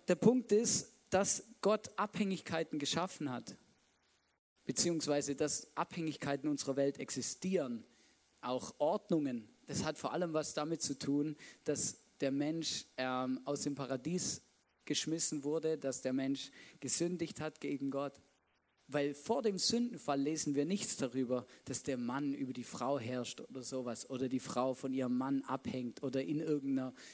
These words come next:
Bindung steht, die eben etwas mit Kontrolle zu tun hat. Weißt du, was verrückt ist? Jeder Mensch hat ein Grundbedürfnis nach Sicherheit,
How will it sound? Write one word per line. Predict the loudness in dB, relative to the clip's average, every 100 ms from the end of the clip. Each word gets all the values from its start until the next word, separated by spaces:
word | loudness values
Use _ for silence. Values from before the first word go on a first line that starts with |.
| -18 -20 -20 -20 _ _
Bindung | 0 0 0 0 0
steht, | -2 -2 -2 -4 -2
die | 2 2 0
eben | -2 -2 -2
etwas | -4 -4 -4 -2
mit | -2 -2
Kontrolle | -2 -2 -4 -2 0 0 -2
zu | -6 -8
tun | -12 -12 -12
hat. | -20 _ _ _ _ _ _ _ _
Weißt | -2 2
du, | 2
was | 0
verrückt | 0 -2 -2 -2
ist? | -2 -2 -6 -16 -20 -20 _ _ _ _ _ _ _ _ -20 -20 -20 _
Jeder | 4 6 6 4
Mensch | 2 4 2 0 -6 -10 -20 _
hat | -10 -4
ein | -2 -2
Grundbedürfnis | -2 2 2 2 -4 -6 -8 -2 0 2 0 -6 -10 -8 -12 -12 _ _ _ _
nach | -10 -8 -2
Sicherheit, | 2 2 2 0 -2 -4 -6 -12